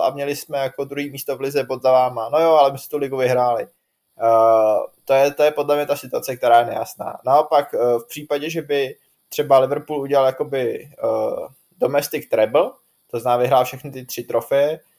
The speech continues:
tak si myslím, že ani si, eh, sezona, eh, City, kterou, která by skončila tím jako dlouho očekávaným triumfem v Champions League, eh, by, by nebyla porovnatelná. Myslím si, že pokud bys jako opravdu zvládl vyhrát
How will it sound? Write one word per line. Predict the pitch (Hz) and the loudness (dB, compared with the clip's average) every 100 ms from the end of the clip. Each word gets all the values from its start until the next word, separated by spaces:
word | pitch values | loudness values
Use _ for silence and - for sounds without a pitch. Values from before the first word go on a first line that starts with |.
| _ | _
tak | 123 120 - | 0 0 0
si | - 139 | -6 -4
myslím, | 139 147 | -4 -4
že | 143 - | -2 0
ani | 127 143 143 | 0 0 -4
si, | - 117 | -4 -2
eh, | 123 123 120 120 | 2 4 4 2
sezona, | - 123 131 131 127 127 123 69 | 0 -2 0 0 2 2 2 2
eh, | 117 113 113 123 - _ _ _ _ _ - | 4 4 4 0 -4 _ _ _ _ _ -8
City, | 143 139 139 127 127 113 - _ _ _ _ _ _ | -6 -4 -2 0 0 -2 -6 _ _ _ _ _ _
kterou, | - 127 127 127 117 | -2 2 2 2 -4
která | 110 120 123 120 | -8 0 4 4
by | 127 | 2
skončila | - 127 123 127 | -6 -8 -6 -6
tím | 135 127 | -6 -8
jako | 120 156 | -4 -6
dlouho | - 131 147 170 160 160 139 127 | -6 2 4 4 4 4 4 2
očekávaným | 123 143 - 123 123 123 123 120 | 0 -6 0 2 4 2 0 -6
triumfem | 120 123 135 127 | -6 -6 -6 -8
v | 120 | -8
Champions | 113 117 117 113 | -6 -4 -4 -8
League, | 117 117 123 _ _ _ _ - | -12 -12 -12 _ _ _ _ -4
eh, | 110 107 107 107 107 - - | 0 2 2 2 0 -2 -8
by, | 107 117 110 - | -2 2 2 0
by | 117 | -4
nebyla | 123 113 123 123 | -4 0 2 2
porovnatelná. | 123 123 117 110 107 107 | 0 0 0 -2 -4 -4
Myslím | 117 - | -8 -12
si, | 117 120 | -14 -10
že | 127 | -10
pokud | - 117 123 | -10 -12 -10
bys | 123 - | -10 -10
jako | 123 120 | -8 -6
opravdu | 113 131 131 131 | -4 -2 -2 -2
zvládl | 120 113 117 131 | 4 4 4 2
vyhrát | 120 123 117 | -2 2 2